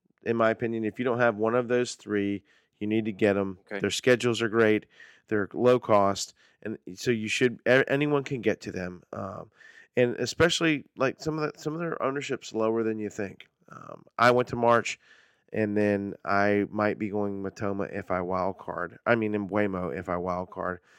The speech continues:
Speaker 1: Uh, so that was my ad. My, my sell was, uh, Rashford. I sold Rashford as soon as possible. I already said, even if he does something against Forest, I think it's fool's gold.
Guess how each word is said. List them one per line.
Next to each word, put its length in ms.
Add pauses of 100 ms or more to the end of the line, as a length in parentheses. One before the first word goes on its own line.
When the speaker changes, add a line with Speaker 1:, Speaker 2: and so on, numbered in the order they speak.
(380)
Speaker 1:
Uh, 240
so 180
that 180
was 120
my 280
ad. 400
My, 200 (100)
my 180
sell 720
was, 840 (560)
uh, 160
Rashford. 520
I 100
sold 260
Rashford 440
as 100
soon 200
as 100
possible. 360
I 60
already 180
said, 340 (300)
even 240
if 120
he 60
does 240
something 320
against 340
Forest, 380
I 40
think 120
it's 140
fool's 340
gold. 380